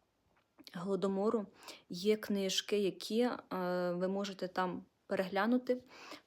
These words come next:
по кожній області, і в ній перелічені всі імена людей, які були зафіксовані, е, які померли від голоду. Тому я, наприклад, там була,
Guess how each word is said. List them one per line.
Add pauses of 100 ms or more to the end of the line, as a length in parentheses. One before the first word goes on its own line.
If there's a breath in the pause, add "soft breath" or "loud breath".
(100)
по
кожній (180)
області, (180)
і
в
ній
перелічені
всі
імена (480)
людей,
які
були
зафіксовані, (440 loud breath)
е,
які
померли (160)
від
голоду. (1000)
Тому
я,
наприклад,
там
була,